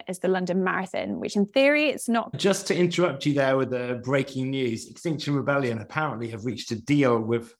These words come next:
Speaker 2: the London Marathon to say that they will help them police the marathon against other protests. So there had been significant expectation that Extinction Rebellion would be, uh, disrupting the marathon, but they've said that they won't be,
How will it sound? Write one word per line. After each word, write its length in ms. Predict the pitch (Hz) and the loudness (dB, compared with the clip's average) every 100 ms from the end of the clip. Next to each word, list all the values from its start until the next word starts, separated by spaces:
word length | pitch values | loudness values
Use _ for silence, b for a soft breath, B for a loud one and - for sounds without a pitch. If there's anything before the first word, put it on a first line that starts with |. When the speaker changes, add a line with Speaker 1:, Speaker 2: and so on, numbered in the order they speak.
| b b - | b b -6
Speaker 2:
the 80 | 110 | 0
London 300 | 107 101 104 | 2 2 2
Marathon 500 | 98 95 - 85 78 B B - | 2 0 -2 -12 -12 B B -14
to 80 | |
say 220 | 107 123 113 | -2 0 2
that 200 | 117 107 | 0 0
they 180 | 120 | 0
will 140 | 123 120 | 2 0
help 480 | - 151 147 - - | -2 -4 -4 -8 -6
them 340 | 110 101 110 - | -2 -2 -4 -8
police 480 | - 165 185 - - | -4 0 0 -2 -8
the 440 | 107 101 95 98 - _ | -2 0 0 -4 -8 _
marathon 440 | 127 98 101 - 104 | -8 -4 -4 -4 -6
against 580 | 113 117 165 156 - - | -6 0 0 2 -4 -6
other 240 | 110 107 | -4 -4
protests. 1040 | - 98 87 - 78 - - - - - - B B B | -2 -2 -2 -8 -12 -12 -14 -12 -12 -12 -16 B B B
So 240 | 120 110 | 2 4
there 140 | 101 113 | 4 2
had 180 | 147 | 2
been 420 | 120 110 107 110 - | 2 0 0 -2 -8
significant 500 | - 120 123 120 117 | -4 -2 0 0 0
expectation 800 | - 110 - 127 120 104 90 92 98 | -4 -10 -4 -4 -4 -6 -8 -10 -6
that 160 | 104 101 | -4 -4
Extinction 460 | - 107 98 101 | -6 -6 -6 -6
Rebellion 500 | 95 95 95 95 98 | -6 -4 -2 -2 0
would 300 | 101 139 - | 2 2 2
be, 300 | 101 82 92 B B B B | -4 -4 -8 B B B B
uh, 140 | 95 101 | -2 -2
disrupting 440 | 104 - - 107 | -2 -4 -4 -2
the 60 | 101 | -4
marathon, 400 | 95 95 - 95 | -2 -4 -4 -4
but 120 | 107 | -2
they've 140 | 110 | -2
said 260 | 107 123 101 | 0 -2 0
that 140 | 120 117 | -2 -2
they 120 | 113 | -2
won't 280 | 139 165 - | -2 -4 -6
be, 260 | 85 87 | -10 -12